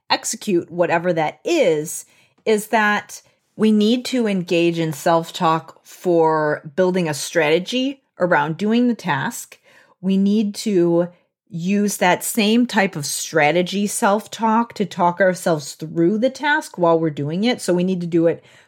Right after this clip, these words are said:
before preemptively to plan ahead and get started. But then we also need to engage in that self-talk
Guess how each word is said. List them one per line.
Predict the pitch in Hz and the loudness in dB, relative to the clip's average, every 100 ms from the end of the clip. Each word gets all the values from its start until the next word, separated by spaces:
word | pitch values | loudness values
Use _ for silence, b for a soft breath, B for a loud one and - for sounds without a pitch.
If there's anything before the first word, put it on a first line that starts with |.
| b | b
before | 180 - 196 202 226 | -8 -4 0 2 2
preemptively | 220 214 165 185 247 196 165 151 156 160 | 0 2 4 4 2 0 -2 0 0 0
to | |
plan | 139 - 160 151 | -2 -6 -6 -4
ahead | 156 185 190 190 | -2 2 2 2
and | 160 151 | -2 -4
get | 143 | -6
started. | - - 262 262 185 175 B B B | -6 -2 0 2 2 0 B B B
But | 202 196 | -4 0
then | 220 220 | 2 2
we | 214 | 2
also | 220 320 339 | 2 0 0
need | 302 254 226 | 0 0 -2
to | - 180 175 - | -4 -8 -10 -4
engage | 185 175 196 202 196 | -2 0 2 0 0
in | 180 | -2
that | 175 175 - - | 2 0 -2 -6
self-talk | - 175 170 - 196 175 175 | 0 0 0 -2 0 0 0